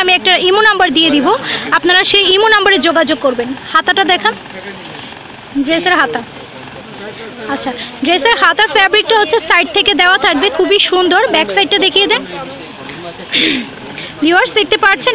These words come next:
এটা হচ্ছে ড্রেসটার back side, খুবই সুন্দর কিন্তু এই বুটিক্সের three পিসটা আপনারা পেয়ে যাবেন মাত্র নয়শো পঞ্চাশ টাকা। Viewers নয়শো পঞ্চাশ টাকা হলে এই সুন্দর three পিসটা পেয়ে যাচ্ছেন। আচ্ছা সালোয়ার দেখান, ওড়না দেখান। Viewers এইটা হচ্ছে সালোয়ারটা, Cotton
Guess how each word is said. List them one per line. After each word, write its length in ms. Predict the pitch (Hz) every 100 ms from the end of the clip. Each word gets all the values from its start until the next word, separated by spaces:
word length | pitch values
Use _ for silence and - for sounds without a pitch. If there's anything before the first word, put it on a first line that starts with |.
| 359
এটা 100 | 370
হচ্ছে 160 | 370 392
ড্রেসটার 340 | 262 339 381 403 330
back 160 | 359 -
side, 160 | 339 262 -
খুবই 240 | 403 440 508 -
সুন্দর 280 | 392 392 427
কিন্তু 140 | 427 415
এই 60 | 403
বুটিক্সের 360 | 339 392 381 453 -
three 100 | 277
পিসটা 260 | 359 - 440 - - - -
আপনারা 220 | 302 359 359
পেয়ে 160 | 427 466
যাবেন 240 | 403 403 427 359
মাত্র 200 | 339 427 640 269 269 262 294 302 339
নয়শো 300 | 381 427 494 466
পঞ্চাশ 280 | 359 349 392 311
টাকা। 120 | 269 254
Viewers 240 | 311 415 440
নয়শো 240 | 320 349 349 349
পঞ্চাশ 240 | 381 480 466
টাকা 140 | 427 403
হলে 120 | 392 339
এই 40 | 294
সুন্দর 240 | 415 427 440
three 100 | 359 330
পিসটা 220 | - 427
পেয়ে 180 | 403 320
যাচ্ছেন। 300 | 247 240 302 240 196 170 - - - -
আচ্ছা 160 | 277 294 370
সালোয়ার 320 | 349 370 381 381
দেখান, 220 | 392 466 508
ওড়না 200 | 339 311 233
দেখান। 220 | 294 262 269 285 285 254 294 311 330 330 320 311 294 247 226 359
Viewers 320 | 320 349 480 605 392
এইটা 160 | 415 466
হচ্ছে 180 | 453 494 -
সালোয়ারটা, 540 | 381 392 392 392 440 523 480
Cotton 260 | 339 403